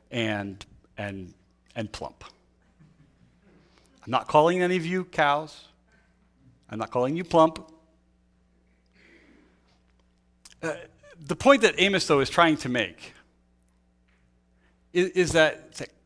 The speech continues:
God's judgment comes not on just those who have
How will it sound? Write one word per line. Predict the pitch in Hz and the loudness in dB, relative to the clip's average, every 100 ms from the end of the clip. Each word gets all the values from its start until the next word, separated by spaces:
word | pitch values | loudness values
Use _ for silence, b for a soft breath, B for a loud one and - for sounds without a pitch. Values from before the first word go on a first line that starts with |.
| _ _ _ _ _ | _ _ _ _ _
God's | - 160 190 147 - | -10 -4 -2 -4 -8
judgment | - 139 131 90 92 101 - - _ _ _ _ _ _ _ _ _ _ _ _ _ _ | -6 -4 -4 -6 -16 -18 -18 -20 _ _ _ _ _ _ _ _ _ _ _ _ _ _
comes | 156 151 127 | -6 -6 -4
not | 151 156 156 | 0 0 -2
on | 147 127 120 110 | -6 -4 -6 -12
just | - 170 - - | -8 -6 -6 -8
those | 139 143 143 135 - | -2 0 0 -4 -8
who | - | -10
have | 120 101 | -12 -12